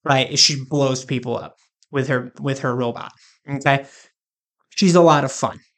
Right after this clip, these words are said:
She's a lot of fun. And then she mitigates with, like, this, like, matrix thing that shoots out and it, like, absorbs all the bullets and stuff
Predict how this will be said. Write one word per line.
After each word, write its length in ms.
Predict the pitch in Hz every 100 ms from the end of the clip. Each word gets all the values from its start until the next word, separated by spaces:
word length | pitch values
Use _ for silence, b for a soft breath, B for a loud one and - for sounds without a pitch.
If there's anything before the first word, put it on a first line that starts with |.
| _ _ _ _ _ _ _ _ -
She's 140 | 156
a 60 | 143
lot 220 | 143 135
of 80 | 131
fun. 280 | 113 107 -
And 120 | 151 143
then 140 | 143
she 180 | - 160
mitigates 600 | 147 143 139 135 135 -
with, 260 | 139 123 135
like, 280 | 117 123 -
this, 300 | 117 - 123
like, 340 | 101 - _ _ _ _ _ _
matrix 500 | - 139 - 143 -
thing 400 | - 139 139 135 _ _ -
that 140 | -
shoots 380 | - 156 151 143
out 300 | 131 131 -
and 120 | 151
it, 120 | 127
like, 240 | 120 120 -
absorbs 480 | 147 - 165 143 139
all 140 | 139
the 60 | 135
bullets 360 | 135 131 117
and 100 | 139
stuff 320 | - 120 -